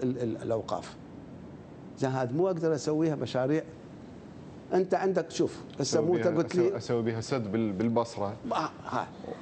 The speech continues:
Speaker 1: أقول لك مشاريع.
Speaker 2: وصعد
Speaker 1: زين،
Speaker 2: مستوى
Speaker 1: هاي
Speaker 2: منسوب
Speaker 1: ستة عشر
Speaker 2: المياه.
Speaker 1: تريليون.
Speaker 2: مم.
Speaker 1: ستة عشر تريليون اللي وظيفت على تعويضات الموظفين فقط.
Speaker 2: مم.
Speaker 1: زين،
Speaker 2: مم.
Speaker 1: ستة عشر تريليون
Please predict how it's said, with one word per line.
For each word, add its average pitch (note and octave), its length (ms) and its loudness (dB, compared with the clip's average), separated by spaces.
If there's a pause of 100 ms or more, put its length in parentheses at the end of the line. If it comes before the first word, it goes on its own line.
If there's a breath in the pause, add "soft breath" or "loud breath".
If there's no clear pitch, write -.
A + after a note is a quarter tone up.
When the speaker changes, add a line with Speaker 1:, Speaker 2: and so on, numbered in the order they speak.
(120)
Speaker 1:
أقول G3 280 6
لك D#3+ 200 2
مشاريع. A2+ 460 0
Speaker 2:
وصعد G#2+ 320 0
Speaker 1:
زين، A2 120 2
Speaker 2:
مستوى C3 200 2
Speaker 1:
هاي A#3+ 80 4
Speaker 2:
منسوب F#3 220 0
Speaker 1:
ستة G#3+ 140 4
عشر F3+ 180 2
Speaker 2:
المياه. A2+ 200 2
Speaker 1:
تريليون. D#3 420 4
Speaker 2:
مم. A#2+ 160 2 (420)
Speaker 1:
ستة D3+ 320 2
عشر F3+ 220 0
تريليون C3+ 460 4
اللي B2 300 4
وظيفت E3 440 4
على F3+ 240 4
تعويضات D#3 480 2
الموظفين D3 500 2
فقط. - 480 -2
Speaker 2:
مم. A2+ 160 2 (300)
Speaker 1:
زين، E3 280 2 (140)
Speaker 2:
مم. A#2 100 4
Speaker 1:
ستة C3 260 2
عشر F3+ 300 -2
تريليون C3+ 360 2